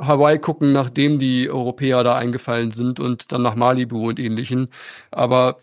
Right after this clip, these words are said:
zum Beispiel, wenn man nach Skandinavien guckt,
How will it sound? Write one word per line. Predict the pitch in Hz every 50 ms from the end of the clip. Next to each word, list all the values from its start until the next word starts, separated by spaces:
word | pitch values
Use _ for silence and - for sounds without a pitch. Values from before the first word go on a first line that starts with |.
| _
zum | - - 147 139
Beispiel, | 143 151 147 - - - - 151 147 139
wenn | 143
man | 147 147 139
nach | 135
Skandinavien | - - - 143 139 135 135 139 151 175 175 156 131 127 127
guckt, | 117 - 139 147 - _ - - -